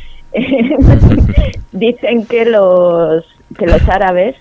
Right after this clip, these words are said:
utilizaron las antiguas calzadas romanas para,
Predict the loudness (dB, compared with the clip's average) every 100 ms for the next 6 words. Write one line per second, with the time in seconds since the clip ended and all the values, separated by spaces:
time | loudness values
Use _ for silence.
0 | _ -20 _ _ _ _ -4 -4 -4 -6
1 | -4 -4 -2 -2 -2 -4 -6 -8 -6 -6
2 | -6 -8 -8 -6 -6 -6 -8 -6 -4 -4
3 | -4 -6 -6 -4 -4 -6 -8 -6 -4 -4
4 | -4 -6 -6 -6 -8